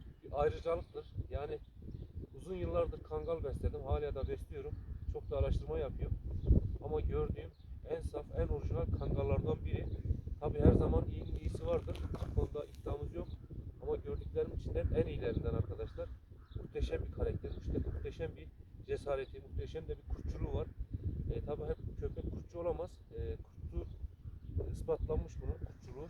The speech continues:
Çünkü daha önce sürüde de yaptığı şeylerle, ölü kurt testleriyle de şu anda bile, şu yaşıyla bile araziye, köye falan çıktığım zaman biliyorsunuz köyde de gezilere çıkıyordum.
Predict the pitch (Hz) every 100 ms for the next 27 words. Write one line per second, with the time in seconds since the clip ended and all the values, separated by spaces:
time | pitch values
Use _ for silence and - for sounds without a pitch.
0 | - - - 139 143 - 143 - - -
1 | 143 143 135 - 139 139 139 135 139 127
2 | 135 127 120 - - - 139 - 135 139
3 | 131 127 - - - - - - - -
4 | 185 202 180 156 147 151 - 175 156 -
5 | 135 131 - - - - - - 139 147
6 | 139 147 151 139 143 147 143 147 139 -
7 | - 151 143 151 151 156 143 120 - 135
8 | 131 139 139 135 127 135 147 - - -
9 | 156